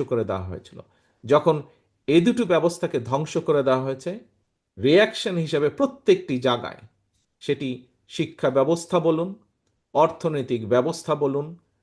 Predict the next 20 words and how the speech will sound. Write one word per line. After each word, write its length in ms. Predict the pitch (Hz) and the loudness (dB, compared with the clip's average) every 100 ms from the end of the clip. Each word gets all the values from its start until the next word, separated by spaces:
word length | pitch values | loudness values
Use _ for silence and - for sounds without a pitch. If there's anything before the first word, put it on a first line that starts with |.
| _ _ | _ _
যাই 320 | 92 131 160 175 | -4 2 4 4
বলুন 320 | 147 156 180 | 2 2 -2
না 100 | 165 | -4
কেন, 180 | 143 123 | -4 -6
সমাজের 500 | 120 143 139 135 131 | -6 -4 -2 -2 -2
বিভিন্ন 380 | 123 156 208 196 135 | 0 -2 -2 -2 0
ব্যবস্থা 440 | 127 131 139 135 | 2 0 -2 -4
বলুন, 260 | 123 117 113 - _ _ | -2 -2 -4 -12 _ _
প্রত্যেকটি 500 | 202 196 - 160 - 95 | -2 -2 -2 -6 -4 -4
ব্যবস্থা 560 | 95 113 165 165 - | -4 -4 -4 -6 -8
ধ্বংস 400 | 101 107 123 135 113 | -6 -4 -6 -6 -10
করে 240 | - 90 | -8 -8
দেওয়া 220 | 80 80 90 | -8 -12 -14
হয়েছিল। 260 | - - - _ _ _ _ _ _ - | -18 -20 -20 _ _ _ _ _ _ -2
উনিশশো 280 | 160 190 202 | 0 4 4
একাত্তর 540 | 175 208 214 - 180 180 | 4 2 0 0 -4 -2
সালে 200 | 110 - - _ _ _ - | -8 -8 -14 _ _ _ -6
লক্ষ 340 | 113 175 - 175 - | 0 0 0 -6 -4
প্রাণের 380 | 160 151 160 143 117 | -4 -2 0 -2 0
বিনিময়ে 520 | 127 160 139 92 | -2 -2 -2 -6